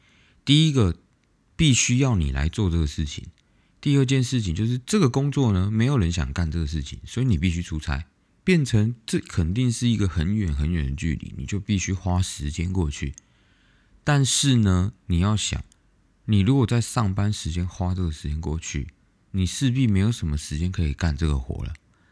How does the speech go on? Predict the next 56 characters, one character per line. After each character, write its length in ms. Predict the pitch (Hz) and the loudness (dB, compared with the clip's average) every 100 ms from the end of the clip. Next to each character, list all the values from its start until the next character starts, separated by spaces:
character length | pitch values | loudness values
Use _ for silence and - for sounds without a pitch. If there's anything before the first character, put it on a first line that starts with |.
| _ _ _ _ _ | _ _ _ _ _
所 160 | - 170 | -2 4
以 60 | |
你 100 | 175 | 4
势 240 | 107 - 165 | 4 2 2
必 160 | 156 | 2
是 180 | 151 - | 2 2
要 120 | 139 | 4
牺 420 | 135 - - 139 139 | 4 4 4 4 2
牲 140 | 127 | 2
你 340 | 127 101 73 - _ _ _ | 2 2 0 -6 _ _ _
工 220 | - 139 151 | -2 0 2
作 160 | 160 | 2
时 220 | 123 87 | 2 0
间 180 | 82 98 | 2 0
之 220 | 101 90 | 0 -2
外 140 | 90 85 | -2 -4
的 40 | |
时 180 | 71 - | -6 -10
间， 300 | 67 80 87 - _ _ - | -8 -8 -8 -14 _ _ -14
时 280 | - 90 87 | -4 -2 0
间 140 | 101 | 0
就 100 | 101 | 0
被 180 | 104 98 | 0 -2
花 360 | - 98 92 | -2 -4 -2
掉 220 | 98 101 76 | 0 0 -2
了 100 | - | -6
嘛。 120 | - _ _ _ _ _ | -14 _ _ _ _ _
所 180 | - 104 | -8 -2
以 120 | 113 | 0
很 260 | 95 90 82 | 0 0 0
长 320 | 78 90 98 | 0 0 0
的 220 | 101 101 | 0 0
时 200 | 101 - | 0 -2
候 220 | 98 110 104 | 0 2 2
呢， 100 | 90 | 0
我 140 | 80 | 0
都 140 | 90 | 0
会 100 | 92 | 0
在 160 | 98 98 | 0 -2
这 180 | 95 92 | -2 -4
些， 480 | 92 87 87 85 87 _ _ _ _ _ | -4 -2 -2 -2 -4 _ _ _ _ _
呃， 280 | - 80 76 | -4 -2 0
通 240 | - 139 165 | 0 0 0
勤 180 | 107 | 2
的 80 | 90 | 0
时 140 | 87 87 | 2 2
间 120 | 95 | 2
上 140 | 98 | 0
面 180 | 95 92 | 0 -2
找 280 | - 76 - | -2 -6 -4
一 80 | 69 | -4
些 520 | 87 - 82 78 80 87 _ _ _ _ _ _ - | -4 -2 -2 -2 -4 -8 _ _ _ _ _ _ -8
我 120 | 80 | -6
自 180 | - 139 | -4 -4
己 400 | 123 - 76 62 | -4 -4 -4 -6
的 400 | - 71 50 - | -6 -6 -6 -12